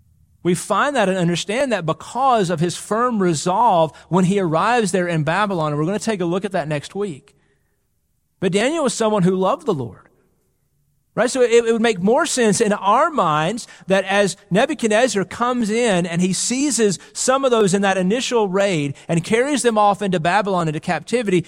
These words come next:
it would make more sense in our mind for those who were utterly rebellious, utterly idolatrous, to be carried off into captivity first. But instead, God chose Daniel to be one of those initial ones who is carried off into captivity.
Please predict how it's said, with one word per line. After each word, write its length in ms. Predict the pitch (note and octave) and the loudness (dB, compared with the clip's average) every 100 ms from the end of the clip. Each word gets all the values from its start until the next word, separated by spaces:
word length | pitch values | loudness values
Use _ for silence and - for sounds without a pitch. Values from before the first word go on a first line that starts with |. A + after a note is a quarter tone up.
| - | -2
it 60 | G3+ | 2
would 100 | B3 | 2
make 160 | A3+ G3+ | 2 0
more 240 | G#3+ D#4 | 0 0
sense 240 | - C#4 | 0 -2
in 80 | G#3 | 0
our 260 | G3 G3+ C#4 | 2 2 0
mind 400 | G3+ D#3 D#3+ F3 - | -2 -2 -2 -4 -10
for 220 | - G#3 | 0 2
those 400 | F3 A#3 D4 B3 | 4 4 2 0
who 120 | A#3 A3+ | -2 0
were 200 | G3+ - | 0 0
utterly 400 | A3 C#4+ D4 C#4+ | 0 0 0 0
rebellious, 880 | A3 E3 G#3 A3 G3+ C3+ F3+ - G#3 | 0 0 2 2 2 -2 -4 -6 0
utterly 340 | G#3 C#4+ C#4+ | 0 2 0
idolatrous, 880 | A3 G3 E3+ F#3 A3+ G#3 - D3+ - - | 0 -2 -2 0 0 -2 -2 -4 -4 -8
to 80 | - | -2
be 140 | F#3+ | 0
carried 480 | F#3+ - A#3 B3+ B3 | 0 -2 0 0 0
off 360 | G3+ F#3+ F#3 - - | 2 2 2 -2 -6
into 160 | F#3+ F#3+ | -2 -2
captivity 600 | F#3 E3+ - F#3+ D#3+ C#3+ | 0 -6 -2 -2 0 -4
first. 420 | - B3+ D3+ - | -2 -2 -2 -4
But 100 | F#3+ | -4
instead, 540 | F3 - D4 C4+ F#3 - - | -2 -2 0 2 2 0 -6
God 320 | - G#3 C#4 | 0 2 2
chose 400 | A#3 - A3 F#3 | 0 -2 0 0
Daniel 680 | D3 G#3 C4 D4+ F3+ C#3 D#3+ - | 0 -2 0 0 0 -2 -2 -4
to 80 | - | -4
be 140 | F#3+ G3+ | 0 2
one 280 | F3+ A#3 | 2 2
of 100 | C#4+ | 2
those 180 | A#3+ F#3 | 2 2
initial 400 | F#3 G3 A3 A3+ | 2 0 0 0
ones 380 | G3 G#3+ F3+ D#3 | 2 2 2 0
who 100 | F3+ | 0
is 100 | E3+ | -2
carried 300 | - F#3+ G3 | -2 -2 0
off 180 | E3+ D#3 | 0 -2
into 140 | D3 | -6
captivity. 680 | C#3 C#3+ - E3+ C3 G#2 | -8 -12 -8 -10 -8 -14